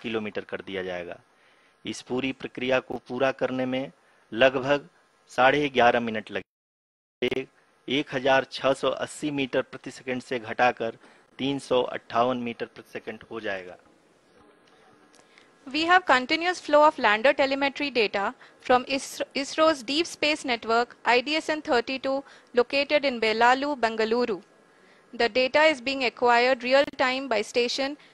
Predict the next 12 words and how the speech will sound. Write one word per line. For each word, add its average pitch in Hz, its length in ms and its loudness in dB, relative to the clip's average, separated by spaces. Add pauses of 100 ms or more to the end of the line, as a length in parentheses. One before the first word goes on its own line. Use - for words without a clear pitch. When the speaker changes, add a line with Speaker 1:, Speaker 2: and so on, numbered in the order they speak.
(100)
Speaker 2:
and 240 180 2
is 233 140 0
flown 285 340 2
to 302 80 -4
the 247 100 0
Mission 240 300 -2
Operation 269 520 0
Complex 240 540 -2 (120)
through 277 140 0
our 277 140 6
communication 269 800 -2
links. 175 380 -8